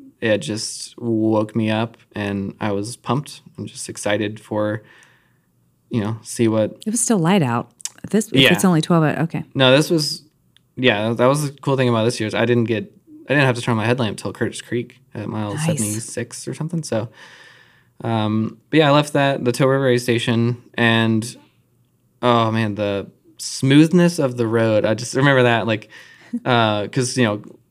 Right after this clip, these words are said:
Speaker 1: later on we'll talk about Curtis Creek Road. I mean, it was pouring rain, and it's just
Speaker 2: Oh.
Speaker 1: rock. It's just uneven. It's hard to kind of find a groove, but Toe River Road was, like, this buttery smooth
Speaker 2: <laughs>
Speaker 1: road, and I was running, like, you know,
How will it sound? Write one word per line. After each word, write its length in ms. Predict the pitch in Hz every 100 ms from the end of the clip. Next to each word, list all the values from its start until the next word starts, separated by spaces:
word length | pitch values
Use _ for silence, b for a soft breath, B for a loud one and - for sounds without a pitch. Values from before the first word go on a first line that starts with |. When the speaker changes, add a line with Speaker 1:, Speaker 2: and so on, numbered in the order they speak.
| -
Speaker 1:
later 260 | 131 120 120
on 140 | 117
we'll 100 | 113
talk 200 | 110 113
about 240 | 98 82 -
Curtis 260 | 180 165 -
Creek 160 | 127
Road. 280 | 123 117 117
I 40 | 110
mean, 140 | 110
it 60 | 107
was 160 | 107
pouring 480 | - - 139 120 110
rain, 320 | 110 107 104
and 180 | 101 101
it's 200 | 117 113
just 320 | 165 156 147
Speaker 2:
Oh. 40 | - 110
Speaker 1:
rock. 320 | 110 107 104
It's 220 | - 120 -
just 200 | 113 - -
uneven. 440 | 131 127 120 117 113
It's 120 | 107
hard 200 | 143 123
to 180 | 107 101 - - -
kind 180 | - 98
of 60 |
find 160 | - 104
a 40 |
groove, 280 | 98 101 98
but 280 | 110 98 - _ _
Toe 160 | - 135
River 460 | 127 120 117 113 -
Road 460 | 117 113 110 107 110 b b b b
was, 120 | - 113
like, 160 | 113
this 180 | 113 120
buttery 680 | 131 _ - 123 123 120 113
smooth 640 | - 123 120 117 113 113 -
Speaker 2:
<laughs> 360 | 226 214 - -
Speaker 1:
road, 220 | 135 147
and 100 | 127
I 60 | 120
was 140 | 143
running, 280 | 143 131 127
like, 300 | 120 113 - _ _ - -
you 80 | 120
know, 240 | 113